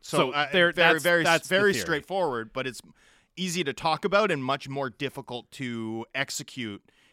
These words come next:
Speaker 1: in a real-time problem-solving environment like what the Canucks will be dealing with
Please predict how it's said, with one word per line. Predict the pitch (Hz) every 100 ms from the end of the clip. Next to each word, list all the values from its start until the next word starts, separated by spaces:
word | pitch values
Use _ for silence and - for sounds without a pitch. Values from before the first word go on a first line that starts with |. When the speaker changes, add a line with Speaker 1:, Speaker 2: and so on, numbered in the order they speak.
| _ -
Speaker 1:
in | 135 123
a | 113 117
real-time | 113 131 127 139 120 113
problem-solving | 139 117 123 117 127 110 117
environment | 110 113 110 107 107 107
like | 117 104 -
what | - 120 110
the | -
Canucks | 127 110 -
will | 107
be | 107
dealing | 95 156 147 110
with | 95 92